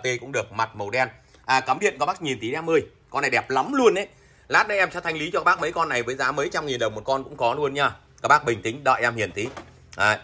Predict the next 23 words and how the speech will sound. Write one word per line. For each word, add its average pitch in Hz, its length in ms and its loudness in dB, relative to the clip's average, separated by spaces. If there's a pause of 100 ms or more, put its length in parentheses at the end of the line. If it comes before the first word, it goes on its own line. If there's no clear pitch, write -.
(320)
không 170 240 6
bán 139 300 8
thì 151 120 -6
thôi 131 160 6
mà 113 120 4
đã 127 160 8
bán 123 280 2
là 156 100 4
phải 104 180 0
thanh 113 200 -4
lý 123 200 -4
cho 135 80 0
bằng 95 140 -4
hết. 170 180 4 (480)
Mà 131 220 8
đã 131 180 4
thanh 143 200 -2
lý 139 200 -2
thì 165 80 -4
là 110 100 4
phải 98 140 -2
lỗ 117 180 -2
vỡ 151 100 -4